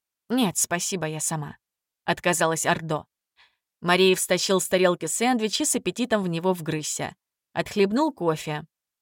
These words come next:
"М, вкусно!" — протянул он с блаженством. Громов взял кусок яблочного пирога и тоже с удовольствием откусил. Мила с Иваном последовали его примеру, одновременно ссапав по бутерброду.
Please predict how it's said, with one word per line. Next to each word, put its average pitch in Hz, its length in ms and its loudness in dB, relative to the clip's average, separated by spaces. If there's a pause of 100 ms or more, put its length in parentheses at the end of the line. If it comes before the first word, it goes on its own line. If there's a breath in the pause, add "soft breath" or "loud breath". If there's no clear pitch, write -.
(280)
"М, 277 1200 -2 (160)
вкусно!" — 240 1300 -2 (640)
протянул 180 460 2
он 185 100 4
с 165 100 -4
блаженством. 156 800 0 (720)
Громов 190 540 2
взял 175 360 2
кусок 175 360 -2
яблочного 175 600 2
пирога 180 500 2 (300)
и 330 100 -2
тоже 247 320 2
с 226 100 2
удовольствием 185 720 2
откусил. - 640 -4 (560)
Мила 311 300 2
с 233 160 2
Иваном 240 340 4
последовали 196 640 2
его 180 280 0
примеру, 202 480 0
одновременно 170 680 0
ссапав - 460 2
по 185 100 -8
бутерброду. 180 760 -2